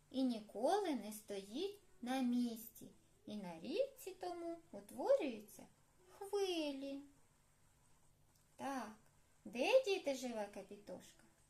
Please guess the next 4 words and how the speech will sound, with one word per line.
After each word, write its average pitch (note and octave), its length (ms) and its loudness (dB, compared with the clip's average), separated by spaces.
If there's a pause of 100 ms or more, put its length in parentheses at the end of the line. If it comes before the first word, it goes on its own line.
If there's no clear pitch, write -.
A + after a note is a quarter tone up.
(760)
У A#4 280 4
річці, B3 840 -4 (280)
правильно, B3+ 880 -2 (300)
молодці. C4+ 960 -4